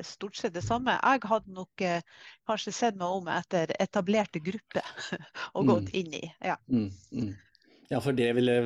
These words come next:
Speaker 2: muligens vært lettere enn å gå ut i, i åpne klasser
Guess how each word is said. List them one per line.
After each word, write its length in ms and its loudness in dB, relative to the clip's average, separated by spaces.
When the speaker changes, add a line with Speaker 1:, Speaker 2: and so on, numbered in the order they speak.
Speaker 2:
muligens 580 2
vært 180 -2
lettere 360 -2
enn 100 0
å 80 -2
gå 140 2
ut 240 -2
i, 140 2
i 200 -2
åpne 540 0
klasser 400 -2